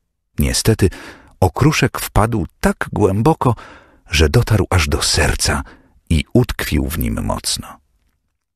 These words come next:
Odtąd Kajowi nic się nie podobało, był wiecznie niezadowolony, nikomu złośliwych uwag nie szczędził. Przedrzeźniał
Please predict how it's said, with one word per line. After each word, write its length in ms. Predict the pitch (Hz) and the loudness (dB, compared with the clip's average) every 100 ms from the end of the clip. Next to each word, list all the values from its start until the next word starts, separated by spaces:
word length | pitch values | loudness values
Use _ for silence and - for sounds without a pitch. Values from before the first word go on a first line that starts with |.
| _ - | _ 0
Odtąd 500 | 226 - - 196 - | 0 2 2 0 0
Kajowi 460 | - 254 226 185 95 | 0 4 4 4 4
nic 420 | 82 151 165 - | 4 4 4 0
się 180 | - 60 | -2 -2
nie 160 | - | -2
podobało, 600 | - 92 151 208 214 170 | 0 2 4 6 6 6
był 200 | 90 67 | 4 0
wiecznie 440 | 69 69 - 67 60 | 0 0 -2 -4 -2
niezadowolony, 840 | 65 67 71 90 117 175 196 175 160 - - - | 0 2 2 4 6 6 6 4 0 -6 -10 2
nikomu 500 | 110 143 - 208 151 | 4 4 4 4 4
złośliwych 720 | 95 110 98 - 139 95 - | 4 4 4 2 0 0 0
uwag 280 | 85 73 - | 0 0 -2
nie 140 | 71 | -4
szczędził. 560 | - - 52 - - - _ - | -4 -2 -4 -6 -8 -10 _ -2
Przedrzeźniał 640 | - 214 240 240 208 190 | 2 4 4 4 6 4